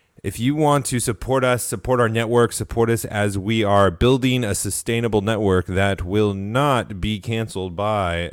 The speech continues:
the left, well, you can go over to F L F network dot com, put in H G B T in the memo field to get a sweet mug like the one behind me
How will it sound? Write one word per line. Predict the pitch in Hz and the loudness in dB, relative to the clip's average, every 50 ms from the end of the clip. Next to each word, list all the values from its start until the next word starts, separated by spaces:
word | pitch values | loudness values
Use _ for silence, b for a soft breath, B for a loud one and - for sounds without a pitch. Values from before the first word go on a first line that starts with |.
| _ _ | _ _
the | 98 92 82 92 95 92 | -16 -10 -8 -6 -6 -6
left, | 87 90 104 110 104 92 85 - _ - | -4 -4 -4 -4 -4 -4 -6 -10 _ -12
well, | 90 92 92 | -10 -8 -8
you | 98 101 113 127 139 135 | -6 -6 -4 -4 -6 -6
can | - - 113 98 92 | -8 -10 -8 -8 -6
go | 85 95 101 101 101 | -6 -4 -2 0 0
over | 107 104 95 92 | 0 -2 -2 -4
to | 85 90 85 80 | -4 -4 -4 -4
F | 95 90 - | -8 -6 -6
L | 87 87 90 | -6 -6 -6
F | 85 - | -8 -6
network | 90 85 85 87 82 - | -8 -6 -6 -6 -6 -6
dot | 82 82 - | -8 -8 -6
com, | - 113 110 101 | -6 -6 -6 -4
put | - 101 92 | -4 -4 -4
in | 85 85 | -4 -4
H | 85 76 - | -8 -8 -8
G | - 82 | -12 -10
B | 71 85 78 | -10 -10 -12
T | - - | -12 -12
in | 78 | -12
the | 76 | -8
memo | 80 95 110 120 110 | -6 -4 -2 -2 -2
field | 87 - 80 82 80 | -4 -4 -8 -8 -8
to | 76 82 | -6 -8
get | 92 85 | -8 -6
a | - | -6
sweet | - - 117 104 90 | -8 -6 -8 -6 -4
mug | 95 92 87 | -6 -6 -6
like | 87 87 82 - | -8 -10 -10 -10
the | 78 | -12
one | 80 85 80 | -12 -12 -12
behind | 78 78 104 110 104 | -8 -8 -6 -6 -6
me | 98 92 | -8 -8